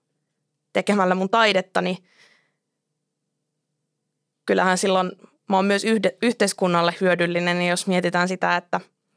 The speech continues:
vaikka ei ihmistä pitäisi koskaan mitata sillä tavalla, mut kun ihmiset valitettavasti ajattelee ne asiat myös niin,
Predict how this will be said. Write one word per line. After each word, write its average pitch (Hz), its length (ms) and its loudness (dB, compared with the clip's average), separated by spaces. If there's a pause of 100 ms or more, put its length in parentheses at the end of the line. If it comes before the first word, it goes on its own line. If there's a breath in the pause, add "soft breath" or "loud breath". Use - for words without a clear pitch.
(380 soft breath)
vaikka - 220 -4
ei 185 100 0
ihmistä 196 280 -2
pitäisi 185 220 -2
koskaan 196 360 0
mitata 208 340 0
sillä 202 280 -4
tavalla, 180 360 0
mut 185 160 -12
kun - 200 -4 (160)
ihmiset 190 300 -2
valitettavasti 190 520 -2
ajattelee 180 520 -2
ne - 60 -8
asiat - 320 -8
myös 98 200 -6
niin, 98 280 -6